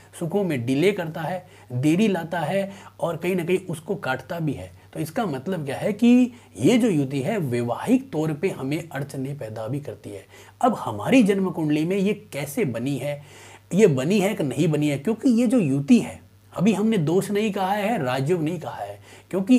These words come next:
पहले ये युति बनती है, उसके बाद ये दोष बनता है, एक राजयोग बनता है।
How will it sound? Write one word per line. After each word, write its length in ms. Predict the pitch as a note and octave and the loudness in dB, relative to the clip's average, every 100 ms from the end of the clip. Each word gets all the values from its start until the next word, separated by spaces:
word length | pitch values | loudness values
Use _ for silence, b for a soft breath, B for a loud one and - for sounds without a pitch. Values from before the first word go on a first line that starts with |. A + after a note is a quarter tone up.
| - - F3+ | 4 -10 -4
पहले 320 | D#3 G#3+ C#4 | 0 4 6
ये 180 | A#3+ A#3+ | 6 6
युति 320 | D3 D3 A#3 | 4 2 2
बनती 360 | C#3 B2 D3 | 0 -2 -4
है, 200 | B2+ D3+ C#3+ B - | -4 -6 -12 B -2
उसके 320 | A3+ - A#3 | 0 4 4
बाद 320 | D3+ D#3 G3+ | 4 2 2
ये 140 | F3+ F#3 | 2 2
दोष 340 | A2+ D3 F#3+ | 2 2 2
बनता 400 | E3+ C3 B2+ C#3 | 0 -2 -2 -2
है, 160 | C#3+ G#3 | 0 -2
एक 180 | - - | -4 -8
राजयोग 420 | A#2 A2+ A2 C#3 | -6 -6 -4 -6
बनता 280 | G2+ G2+ A#2 | -6 -8 -8
है। 200 | E3 F#3 | -6 -8